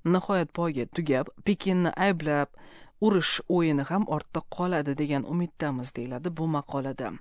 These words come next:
Xitoyning o'zi ertaga har o'n yilda bir ro'y beradigan jarayon, rahbariyat o'zgarishiga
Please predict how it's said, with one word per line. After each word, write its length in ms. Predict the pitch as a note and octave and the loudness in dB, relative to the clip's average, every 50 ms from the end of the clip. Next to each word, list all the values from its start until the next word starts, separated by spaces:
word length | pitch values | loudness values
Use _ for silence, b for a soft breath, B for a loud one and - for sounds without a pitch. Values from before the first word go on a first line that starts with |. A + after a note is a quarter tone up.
| - B B B B B B B B B B B | -16 B B B B B B B B B B B
Xitoyning 460 | - - C4+ C4+ C#4 C#4+ D4 D4 C#4+ C#4 | 0 4 6 6 6 6 4 4 4 4
o'zi 300 | C4+ A3 A3+ B3+ A#3+ G#3+ | 4 4 2 2 4 4
ertaga 460 | G3+ G3+ - - A3+ G3 A3+ A3+ G#3 - - | 4 2 2 0 -2 0 0 -2 -2 -2 -2
har 180 | A#3 A3+ G#3 | 0 0 0
o'n 240 | - - A3+ A3 A3 | 0 0 0 0 0
yilda 380 | G#3 G3 G3 G3 G3 F#3 F#3 F3 D#3+ D#3 | 0 0 0 -2 -2 -2 -2 -4 -4 -4
bir 140 | F3+ F#3 - - - E3 | -4 -4 -4 -2 -2 0
ro'y 160 | E3+ F3 E3+ | 2 2 2
beradigan 560 | D#3+ D3+ E3 D#3+ D3+ D3 D3+ D3 - C#3+ C#3+ C#3+ | 2 0 0 -2 -2 -2 -2 -2 0 0 0 0
jarayon, 540 | C#3 D#3 D#3 D#3 D#3+ E3 E3 D3+ C#3 B2+ C3+ | 0 0 0 0 0 0 0 0 -2 -2 -2
rahbariyat 640 | C#3+ C#3+ C#3+ - D3+ D#3 E3 E3+ F3+ F3+ E3+ E3 D#3 | -2 -2 -4 -4 -2 0 0 2 2 2 0 0 0
o'zgarishiga 600 | D3+ D3 C#3 D3 C#3+ C3+ C3 - - C#3+ C3+ C3+ | -2 -2 -2 0 -2 -2 -2 -2 -4 -4 -6 -4